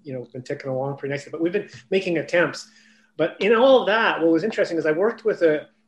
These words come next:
a team and I took them through, um, a pretty large team. And, um, we went to a, a hotel in Fredericton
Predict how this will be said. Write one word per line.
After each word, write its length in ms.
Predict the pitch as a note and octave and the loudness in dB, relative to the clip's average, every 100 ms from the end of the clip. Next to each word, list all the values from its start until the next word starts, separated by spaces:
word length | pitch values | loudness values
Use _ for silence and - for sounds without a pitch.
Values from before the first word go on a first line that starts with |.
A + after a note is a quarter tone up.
| _ | _
a 40 | C#3 | -16
team 460 | - F#3 E3+ E3 | -6 -2 -2 0
and 100 | D#3 | 0
I 60 | D3+ | -2
took 240 | C#3 F3+ | -4 -8
them 140 | F3 D3 | -8 -10
through, 480 | - E3+ E3 D#3+ - | -2 0 0 -2 -4
um, 460 | D3 C#3+ C#3 C#3 - | -2 -2 -4 -8 -14
a 60 | |
pretty 220 | - D#4 | -2 0
large 320 | G#3+ D3+ F3+ - | 2 0 0 -6
team. 280 | C#3+ C#3 - _ - - | -8 -8 -10 _ -10 -4
And, 360 | D#3 D#3 D#3 D3+ | -2 0 0 2
um, 320 | D3+ D3 C#3+ - _ | 2 2 -4 -14 _
we 140 | C#3+ D3+ | -4 0
went 240 | F3 F3+ | 2 0
to 200 | - D#3+ | -2 0
a, 460 | D3+ C#3 C#3 C#3+ C3+ | 2 0 -2 -6 -6
a 20 | |
hotel 480 | D#3 D#3+ E3+ D#3+ D3+ | -6 0 4 4 2
in 180 | C#3+ C3+ | -2 -6
Fredericton 640 | E3+ F3 E3+ - C#3 C#3 | 0 2 0 -6 -10 -12